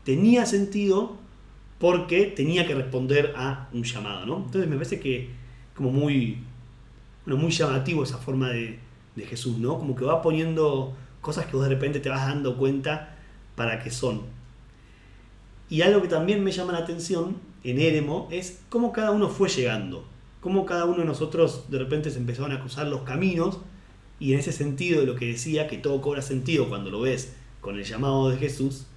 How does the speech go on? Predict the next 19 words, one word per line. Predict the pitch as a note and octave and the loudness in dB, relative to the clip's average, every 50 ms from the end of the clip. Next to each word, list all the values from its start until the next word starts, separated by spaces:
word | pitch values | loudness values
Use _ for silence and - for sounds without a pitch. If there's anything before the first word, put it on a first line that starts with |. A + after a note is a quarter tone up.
| - - - - - - - - - - - | -20 -20 -20 -20 -20 -20 -20 -20 -20 -12 -4
invitar | D3+ C#3 C3+ C#3 C#3 G3 F#3+ G3+ | 0 2 2 4 6 6 4 4
también | G3 F3 F3+ F#3+ F3+ | 2 2 2 2 0
a | E3+ | 0
que | - E3 E3+ G3 G3 - - - - - | 0 4 4 4 4 2 -4 -14 -12 -4
alguno | C#3+ D3+ F#3 A3 A3 G3+ D#3 | 0 2 4 4 4 4 2
pueda | - F3 E3 D#3+ D#3 | 4 4 4 4 4
contar | D#3+ D#3+ E3 D#3+ E3 D3+ D#3 D#3 - - - - - - - - - - - - - - - - - - - | 0 -2 0 0 0 0 0 -2 -4 -10 -16 -20 -20 -20 -20 -20 -20 -20 -20 -20 -20 -20 -20 -20 -20 -18 0
qué | - B3+ | 4 4
le | C4+ G#3+ | 6 6
llamó | D#3 C#3+ C#3 C#3+ C#3 | 4 4 0 2 0
la | C3 | 0
atención | C3 C3+ B2 A#2 B2 - A#2+ A2 G#2 G2 - - - | 2 2 0 0 0 -2 -2 -4 -4 -8 -10 -8 0
de | B2 B2+ B2+ | 2 4 4
ese | B2 B2 - | 4 2 -2
llamado | - B2+ A#2 B2 A#2 A#2 A#2 - B2+ - - - - - | -4 -2 0 0 0 0 -2 -4 -6 -8 -12 -14 -16 -12
a | - A2 G#2+ G#2+ | -8 -6 -6 -4
Eremo, | G#2 G#2 G2 G2 G2+ | -4 -6 -6 -6 -4
de | A2+ B2 | -4 -2
ese, | A#2+ B2 C#3 C#3+ C3 B2 A#2+ A2+ - | -2 0 2 2 2 2 0 -4 -6